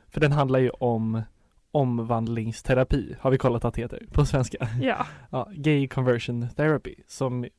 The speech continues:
Speaker 1: alltså, det är ju kanske inte en lika stor grej i Sverige som det är i U S A.
Speaker 2: Absolut inte.
Speaker 1: Men det existerar fortfarande, liksom, eller det är ju inte, det är ju, det finns väl en problematik i att göra det olagligt, liksom, för, eh,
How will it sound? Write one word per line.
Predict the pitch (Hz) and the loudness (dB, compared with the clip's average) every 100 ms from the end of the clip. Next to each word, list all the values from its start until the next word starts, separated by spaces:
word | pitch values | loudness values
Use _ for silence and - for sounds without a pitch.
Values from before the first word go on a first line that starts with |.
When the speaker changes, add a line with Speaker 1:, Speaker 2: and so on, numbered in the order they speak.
| _ - _ | _ -20 _
Speaker 1:
alltså, | 135 - 131 | -8 -4 -4
det | 123 104 139 139 - | -4 -6 -2 -2 -2
är | 139 | 0
ju | 135 135 | 0 0
kanske | 143 139 135 | 0 2 2
inte | 131 | 0
en | |
lika | 131 123 | 0 -2
stor | 113 120 | -2 -2
grej | 113 117 | -2 -4
i | |
Sverige | 117 123 113 - 123 | -4 -4 -4 -8 -10
som | 123 117 | -6 -4
det | 113 | -4
är | 117 110 - | -6 -8 -10
i | 123 107 110 - _ _ _ _ _ | -10 -8 -10 -14 _ _ _ _ _
U | 135 117 | -2 0
S | 117 | 0
A. | 135 - - _ _ - - | -2 -2 -14 _ _ -20 -6
Speaker 2:
Absolut | 285 - 254 240 - | -6 -4 -2 -2 -4
inte. | 233 233 247 | -12 -10 -2
Speaker 1:
Men | 135 | 0
det | 135 123 123 | 0 -2 -4
existerar | 147 - 135 139 117 110 123 - | -6 -4 0 0 0 -6 -10 -12
fortfarande, | - - - 151 131 120 117 | -10 -8 0 2 2 -2 -8
liksom, | 120 131 127 | -10 -8 -4
eller | 123 | -4
det | 131 | -4
är | |
ju | 123 | -6
inte, | 113 131 127 | -4 -4 -4
det | 139 | 0
är | 147 | 2
ju, | 147 139 139 - - 320 - - | 4 2 0 -4 -12 -14 -18 -20
det | 175 151 143 139 - | -6 -2 -2 -2 -4
finns | 131 135 | -4 0
väl | |
en | 127 | 0
problematik | 131 135 127 120 131 123 | 0 0 0 0 -2 0
i | 131 | 0
att | |
göra | 123 117 117 | 0 0 -2
det | |
olagligt, | 123 120 120 120 110 - | -2 -2 -2 -4 -8 -10
liksom, | 120 131 - - | -12 -14 -18 -20
för, | - 135 135 139 - _ _ _ _ _ _ _ 208 | -16 -14 -12 -14 -16 _ _ _ _ _ _ _ -8
eh, | 135 135 135 | -6 -6 -8